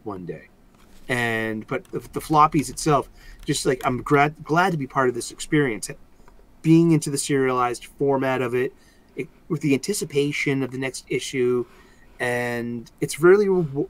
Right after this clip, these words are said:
rewarding for me as a comic book fan who buys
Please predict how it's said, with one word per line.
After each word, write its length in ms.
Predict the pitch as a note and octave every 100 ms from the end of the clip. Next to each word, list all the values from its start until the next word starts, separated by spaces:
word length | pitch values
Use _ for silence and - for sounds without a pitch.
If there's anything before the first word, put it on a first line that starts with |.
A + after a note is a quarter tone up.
| -
rewarding 640 | D#3 D#3+ C3 E3+ A3 -
for 160 | - G#2
me 220 | D2+ - _ -
as 120 | A#2
a 40 | C3+
comic 320 | D3+ D3 D3+
book 160 | C#3+
fan 360 | - D#3 D#3+ G2 - _ -
who 100 | B2
buys 600 | - B2+ B2 B2+ B2